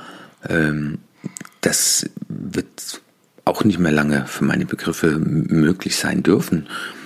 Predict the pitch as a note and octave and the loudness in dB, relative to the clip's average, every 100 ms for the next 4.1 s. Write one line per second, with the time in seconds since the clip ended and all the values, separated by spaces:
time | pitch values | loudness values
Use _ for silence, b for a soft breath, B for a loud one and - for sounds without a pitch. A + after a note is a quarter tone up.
0 | B B _ - E2 C#2+ D2+ - - - | B B _ 0 2 2 2 -2 -8 -10
1 | - D2+ D2 D#2+ - - _ _ _ - | -4 -2 -2 -2 -6 -12 _ _ _ -20
2 | - - - _ - - - E2 E2 D#2 | -20 -20 -20 _ -6 -2 0 4 4 2
3 | - F2+ D#2+ D2+ - - - - D#2+ D2 | 2 2 2 2 -2 -4 -4 0 2 2
4 | C#2+ | 2